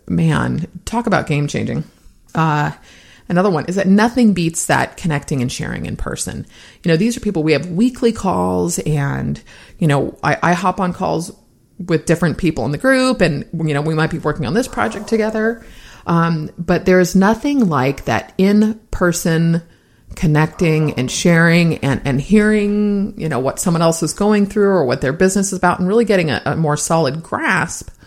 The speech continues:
on what they're doing. Um, it's just, nothing beats it. I love the internet.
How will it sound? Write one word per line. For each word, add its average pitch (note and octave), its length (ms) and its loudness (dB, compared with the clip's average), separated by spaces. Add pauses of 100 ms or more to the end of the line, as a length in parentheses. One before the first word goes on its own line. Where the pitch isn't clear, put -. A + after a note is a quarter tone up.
(480)
on D#3+ 140 0
what D3 120 -2
they're D3+ 140 0
doing. A#3 500 -4 (120)
Um, - 300 -4
it's A#3 240 0
just, - 380 -8 (200)
nothing B3 260 2
beats A#3+ 200 -2
it. - 220 -12 (180)
I A#3 200 2
love G#3+ 300 0
the A#3+ 120 2
internet. A#3 400 2